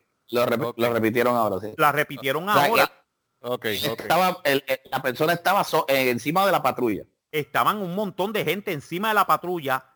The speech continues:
Speaker 3: el patrullero aceleró, la gente empezó a
Speaker 1: Ok.
Speaker 3: salirse, el chamaco se quedó en el techo y cayó del techo hacia el pavimento y se dio en la cabeza.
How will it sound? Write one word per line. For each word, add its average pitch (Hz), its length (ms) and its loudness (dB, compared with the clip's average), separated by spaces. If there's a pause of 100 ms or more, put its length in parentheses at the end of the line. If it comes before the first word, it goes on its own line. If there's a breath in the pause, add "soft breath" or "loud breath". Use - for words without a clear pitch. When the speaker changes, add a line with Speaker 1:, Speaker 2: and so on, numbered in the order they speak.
(100)
Speaker 3:
el 156 180 -2
patrullero 139 560 -2
aceleró, 160 800 -2 (300)
la 139 200 2
gente 147 320 -6
empezó 190 480 -4
a 202 60 2
Speaker 1:
Ok. - 40 -8
Speaker 3:
salirse, 185 800 -4
el 139 180 -6
chamaco 131 480 -8
se 214 160 -12
quedó 190 220 -6
en 214 100 -10
el 202 140 -8
techo 202 500 -4 (380 soft breath)
y 226 160 2
cayó 156 360 2
del 214 200 -4
techo 202 600 -6
hacia 147 400 -2
el 139 120 -8
pavimento 127 720 -8 (120)
y 185 160 -8
se 135 160 -2
dio 127 140 -4
en 170 80 -4
la 180 140 -2
cabeza. 107 480 -6